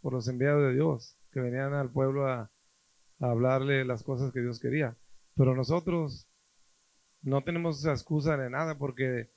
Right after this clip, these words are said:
tenemos la palabra de Dios.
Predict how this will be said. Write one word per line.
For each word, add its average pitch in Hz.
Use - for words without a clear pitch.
tenemos 143
la 135
palabra 143
de 139
Dios. 135